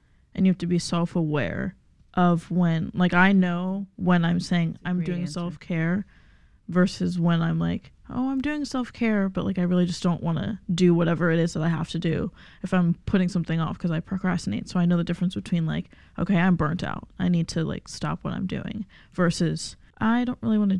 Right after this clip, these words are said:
Speaker 1: do that, so I think I'm gonna say I'm taking a mental health day." Because I think it's very important as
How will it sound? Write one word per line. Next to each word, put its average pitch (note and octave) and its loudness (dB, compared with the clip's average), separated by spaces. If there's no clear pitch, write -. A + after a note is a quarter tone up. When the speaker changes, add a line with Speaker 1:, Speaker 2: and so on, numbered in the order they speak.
Speaker 1:
do F#3+ 0
that, D#3+ -2
so F3 -2
I F3 2
think F3 0
I'm E3+ 0
gonna E3+ 0
say F3 0
I'm E3+ 2
taking E3 -4
a D#3 -4
mental - -6
health - -6
day." - -8
Because F#3 2
I F#3 6
think F#3+ 2
it's F3 -2
very F3+ 2
important F3 0
as F3 2